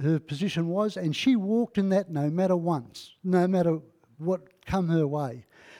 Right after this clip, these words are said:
And there was only one time when she didn't read the public well, was when Diana died. But other than that, she was a woman that she knew her place. And no one was gonna stir her out of that place. No one was gonna change her mind if she knew. She knew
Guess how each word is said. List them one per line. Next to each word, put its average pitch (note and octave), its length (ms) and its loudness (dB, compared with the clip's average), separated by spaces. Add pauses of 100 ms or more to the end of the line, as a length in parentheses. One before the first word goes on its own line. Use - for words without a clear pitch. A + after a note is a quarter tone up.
(140)
And E3+ 140 2
there E3+ 80 4
was E3+ 160 2
only E3+ 240 2
one A3+ 300 2
time F#3+ 400 2
when D#3+ 100 0
she D#3+ 180 -4
didn't G3 300 0
read F#3+ 200 2
the E3+ 60 -2
public F3+ 400 -4
well, F3+ 400 0 (360)
was D3 160 -2
when E3+ 200 2
Diana E3+ 400 2
died. F3+ 360 2
But E3+ 140 -2
other A#3+ 280 2
than G3+ 200 2
that, G#3 200 4
she A#3 160 0
was G3+ 160 2
a G#3 60 2
woman A#3 300 0
that A3 180 -4
she A3+ 120 2
knew C4 300 4
her B3 240 -2
place. - 720 -8 (840)
And F#3 160 4
no C4+ 200 6
one C#4 140 6
was A3+ 140 4
gonna G#3+ 220 4
stir A#3+ 420 4
her G#3+ 240 4
out A3 140 4
of F#3 120 4
that F#3 240 0
place. B3 380 0 (300)
No F#3 180 4
one C4 80 4
was B3 140 4
gonna G#3 200 4
change G#3+ 420 2
her F3+ 120 4
mind G3+ 320 2
if F#3+ 80 -2
she F3 180 -2
knew. A3 280 4
She B3 240 2
knew D4 520 6